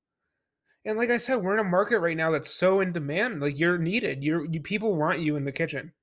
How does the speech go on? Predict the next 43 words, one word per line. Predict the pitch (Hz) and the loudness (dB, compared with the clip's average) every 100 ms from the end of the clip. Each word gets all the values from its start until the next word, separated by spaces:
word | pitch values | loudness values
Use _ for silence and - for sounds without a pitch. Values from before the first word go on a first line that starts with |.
| _ _ _ _ | _ _ _ _
They | 156 | 0
want | 151 170 175 | 2 2 0
you | 170 | 0
in | 156 | 0
their | 147 | -2
companies. | 175 170 147 110 - - _ - - | -2 -4 -6 -8 -14 -20 _ -20 -14
Peop-, | - 196 - | -12 -8 -4
it's, | 185 156 - - - - _ _ | -4 -4 -10 -12 -16 -20 _ _
it's | - | -12
in | 156 | -8
such | 139 214 226 | 2 4 4
high | 220 202 | 4 4
demand | 170 165 143 | 2 -2 -2
right | 135 | -4
now. | 139 135 - _ _ _ _ _ _ _ _ _ _ _ _ _ _ _ _ _ _ _ | -6 -10 -16 _ _ _ _ _ _ _ _ _ _ _ _ _ _ _ _ _ _ _
So | - 208 | -2 2
go | 175 226 | 6 4
for | 247 285 | 4 0
things | 285 247 | 0 2
that | 226 156 127 - | 2 2 -4 -8
you | 175 202 | -4 -2
might | 190 196 175 | 0 0 0
think | 165 196 185 | -4 -4 -2
are | - 151 151 - | 0 2 2 2
out | 147 | -2
of | 135 | -2
your | 151 | -4
reach. | 196 254 247 | -2 -4 -2
Go | - 160 | 0 0
for | 165 | 0
things | 151 156 | -2 -2
that | 151 | -2
you | 147 | -2
might | 151 135 | -2 -4
think | - 147 - | -4 -6 -4
are | 143 139 143 - - _ - | 0 0 -2 -12 -20 _ -4
not, | 151 151 - | 0 0 0
like, | 147 151 | -4 -2
right | 151 | -2
in | 127 | -2
front | 147 185 | 0 2
of | 196 | 4
you. | 196 190 | 2 0